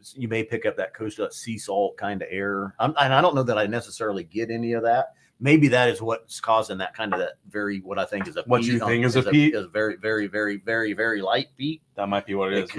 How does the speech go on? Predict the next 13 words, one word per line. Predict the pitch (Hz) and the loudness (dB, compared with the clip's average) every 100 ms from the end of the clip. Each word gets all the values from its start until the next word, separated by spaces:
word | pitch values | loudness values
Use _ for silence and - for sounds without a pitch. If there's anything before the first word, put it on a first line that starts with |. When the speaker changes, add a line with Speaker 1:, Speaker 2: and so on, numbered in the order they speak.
| 139 | 2
Speaker 2:
Maybe, | 113 | 2
Speaker 1:
be | 104 | 2
just | 113 | 2
a | |
Speaker 2:
maybe | 117 104 | 2 2
Speaker 1:
little | |
Speaker 2:
the | 107 | 0
Speaker 1:
bit | 98 | 2
of | 95 | 4
a | |
Speaker 2:
saltiness. | 107 107 | 6 6
Speaker 1:
salty, | 139 131 123 127 120 120 - _ _ _ 98 | 8 8 8 2 0 -4 -10 _ _ _ -2
malty, | 107 117 113 117 110 107 101 | 2 2 0 -6 -6 -10 -10